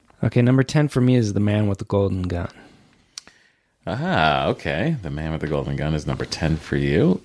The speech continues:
Speaker 2: Uh, for me, number nine is Goldeneye.
Speaker 1: That low?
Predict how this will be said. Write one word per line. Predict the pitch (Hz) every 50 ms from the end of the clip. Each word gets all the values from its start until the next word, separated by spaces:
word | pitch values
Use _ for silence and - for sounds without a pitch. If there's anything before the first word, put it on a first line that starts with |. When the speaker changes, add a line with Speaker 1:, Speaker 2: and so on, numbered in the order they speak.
| -
Speaker 2:
Uh, | - 62 90 104 104 -
for | - - - - - 120 117
me, | 113 120 156 196 196 135 107 120 151 165 143 131
number | 127 123 110 107 101 92 92
nine | 87 90 101 113 123 110 87 80 92 131 180 208 202 - _ _ _ _ _ _ _ _ _ _ _ _ _ _ _ _ _ _ _ _ _ _ _ _ _ -
is | 90 87 85 85 80 82 92 - - - _ _ _ _ _ _ _ -
Goldeneye. | 120 120 147 160 120 90 76 65 57 52 50 - - - _ _ _ _ _ _ _ _ _ _ _ _ _ _ _ _ _ _ _ _ _
Speaker 1:
That | - 147 175 214 - - 202 - -
low? | 170 175 196 196 226 269 285 269 175 82 - - - - - -